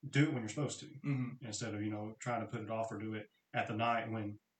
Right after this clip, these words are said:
Speaker 1: you have no clue what you're doing 'cause you can't see.
Speaker 2: I remember, here's a little personal testimony, I guess. I remember when I was called to preach, and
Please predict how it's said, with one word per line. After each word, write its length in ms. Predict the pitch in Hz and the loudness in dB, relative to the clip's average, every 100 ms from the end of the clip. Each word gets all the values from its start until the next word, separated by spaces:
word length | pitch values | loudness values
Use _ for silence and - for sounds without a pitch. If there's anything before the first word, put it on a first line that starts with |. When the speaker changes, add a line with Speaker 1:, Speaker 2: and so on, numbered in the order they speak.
| _ | _
Speaker 1:
you 160 | 104 110 | -6 -2
have 120 | 104 | -2
no 140 | 107 104 | -2 -2
clue 200 | 110 104 | -4 -4
what 180 | 104 | -4
you're 80 | 104 | -4
doing 200 | 107 107 | -4 -4
'cause 140 | 104 101 | -4 -8
you 60 | |
can't 200 | - - | -10 -14
see. 240 | - 104 - - - - - | -12 -12 -14 -20 -20 -20 -4
Speaker 2:
I 100 | 151 | 2
remember, 580 | 170 151 139 127 120 123 _ _ _ _ _ _ _ _ - - | 4 4 2 0 -2 -10 _ _ _ _ _ _ _ _ -12 -4
here's 180 | 139 139 | 2 2
a 60 | 127 | 2
little 200 | 123 120 | -2 -6
personal 340 | - 127 123 - | -6 -6 -6 -8
testimony, 400 | - 120 117 113 | -8 -8 -8 -10
I 20 | |
guess. 180 | 113 - | -10 0
I 80 | |
remember 240 | 143 143 123 | 2 2 0
when 80 | 120 | -2
I 40 | |
was 120 | 123 | -4
called 200 | - 110 | -4 -8
to 60 | - | -8
preach, 420 | 110 - - - - _ _ _ _ _ _ - | -12 -10 -10 -12 -12 _ _ _ _ _ _ -6
and 520 | 127 117 117 117 110 | -4 -2 -4 -6 -8